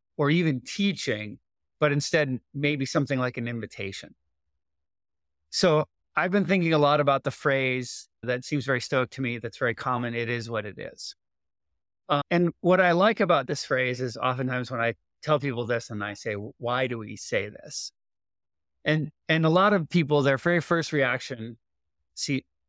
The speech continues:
is that it, is it's another way of saying, like, "You should have a Stoic reaction to this," right? "You can't change it, so you should make the best of it. You should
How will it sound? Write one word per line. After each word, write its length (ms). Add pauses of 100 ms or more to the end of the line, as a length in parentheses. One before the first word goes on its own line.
(120)
is 220
that 220
it, 180 (380)
is 160
it's 140
another 560
way 240
of 120
saying, 640
like, 320 (340)
"You 160
should 180
have 160
a 40
Stoic 360
reaction 600
to 140
this," 440 (140)
right? 260 (420)
"You 140
can't 320
change 360
it, 160 (120)
so 240
you 160
should 160
make 160
the 80
best 520
of 160
it. 280
You 100
should 280